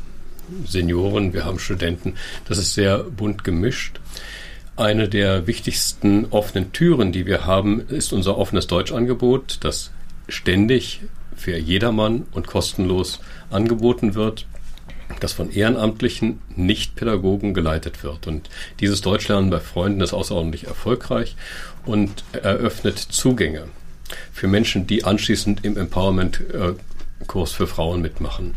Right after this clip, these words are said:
wo wir dann netzwerken und zum Beispiel mit einer ähnlichen Organisation wie Ihnen, ähm, ja, Frauen ins Gärtnern bringen und, äh, so eine Art Sprungbrett darstellen. Wir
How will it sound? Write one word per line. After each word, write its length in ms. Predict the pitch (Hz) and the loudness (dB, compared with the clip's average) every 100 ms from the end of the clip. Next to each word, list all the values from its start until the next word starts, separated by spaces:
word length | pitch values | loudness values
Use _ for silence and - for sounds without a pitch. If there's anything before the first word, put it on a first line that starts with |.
| - - - | -4 -4 0
wo 120 | 104 101 | 2 4
wir 60 | |
dann 220 | 104 95 | 4 4
netzwerken 600 | 98 95 - 87 80 87 | 4 0 0 0 0 -4
und 300 | 90 92 - | -6 -6 -6
zum 240 | - - 92 | -2 0 4
Beispiel 320 | 98 95 90 | 4 2 -2
mit 100 | 80 | -2
einer 100 | 98 | 0
ähnlichen 320 | 101 104 107 | 4 2 2
Organisation 500 | 92 92 87 - 90 | 0 0 0 0 0
wie 100 | 90 | 0
Ihnen, 460 | - 113 113 107 - - - - - | 4 6 6 4 -2 -8 -8 -6 -4
ähm, 300 | 113 101 98 - - - - - | 2 4 4 0 -10 -12 -8 0
ja, 240 | 98 95 | 2 2
Frauen 480 | - 101 110 123 120 - | 2 4 6 6 4 2
ins 180 | 110 - | 2 4
Gärtnern 440 | 104 101 95 80 | 2 4 2 0
bringen 340 | 73 76 - - - - | -2 -4 -4 -8 -12 -8
und, 460 | 107 95 90 - - | -2 0 0 -4 -4
äh, 180 | 101 98 - | -4 -4 -4
so 120 | - | 0
eine 160 | 101 - | 2 2
Art 140 | 110 | -4
Sprungbrett 760 | - - 131 - 85 76 - - | -2 4 6 6 0 -2 -4 -4
darstellen. 640 | 85 - - 95 95 113 - - - - - - - - - 139 | -2 -4 -2 2 2 0 -4 -12 -14 -12 -12 -12 -12 -14 -12 -2
Wir 480 | 113 101 98 - | 4 6 6 2